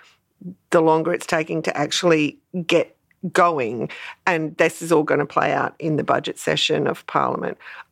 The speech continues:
I mean, there's also other stuff being talked about, like renters' rights. I think Queensland's already passed reforms to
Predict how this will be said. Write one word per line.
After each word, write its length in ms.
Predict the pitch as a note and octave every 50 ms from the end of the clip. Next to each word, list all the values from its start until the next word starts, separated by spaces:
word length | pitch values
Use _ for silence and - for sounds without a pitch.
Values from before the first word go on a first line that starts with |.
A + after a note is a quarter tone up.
| -
I 20 | A3+
mean, 80 | G#3+
there's 160 | G#3 G3+ G3 G3
also 360 | G#3+ G3 F#3+ - - F3+ E3
other 200 | E3 D#3+ F3+ F3+
stuff 340 | - - - E3 D#3+ - -
being 200 | F3 F3 E3+ F3
talked 260 | - F3 E3+ - -
about, 380 | F#3+ F3+ F#3+ F#3 F3+ - -
like 180 | - E3+ D3+ -
renters' 480 | F#3 E3 D3+ E3 F3 - G3+ G3 - -
rights. 380 | G3 G3 A3+ A#3 A#3 - -
I 80 | F#3 F3+
think 320 | - G3 F3 D#3 - -
Queensland's 640 | - - F3 D#3+ E3 F3+ F3+ - F#3+ F#3 F#3 F3+ F3+
already 360 | F3+ E3 E3 D#3 D3+ D3+ D#3+ -
passed 360 | - E3+ - F3 F3 - -
reforms 500 | F#3 - - F3+ F3 E3+ F3+ F#3+ - -
to 300 | - - F#3 E3+ D#3+ E3